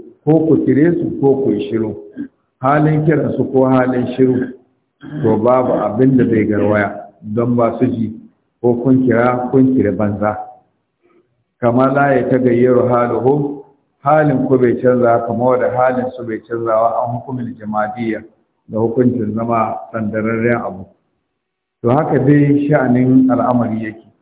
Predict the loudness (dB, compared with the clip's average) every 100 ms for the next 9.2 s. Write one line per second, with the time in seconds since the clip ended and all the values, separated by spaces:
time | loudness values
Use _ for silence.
0 | _ _ _ _ _ _ _ _ _ _
1 | -10 2 4 6 4 4 4 2 2 0
2 | 0 0 0 -2 -4 -8 -12 -20 _ -6
3 | -2 2 2 4 2 2 2 0 2 0
4 | 0 -2 0 0 0 -2 -6 -8 -10 -10
5 | -6 -6 -4 -4 -2 -4 -4 -10 -20 _
6 | _ _ _ -20 _ _ _ _ _ _
7 | _ _ -10 -2 0 2 2 2 0 0
8 | 0 0 0 0 0 2 0 -4 -10 -18
9 | -20 -20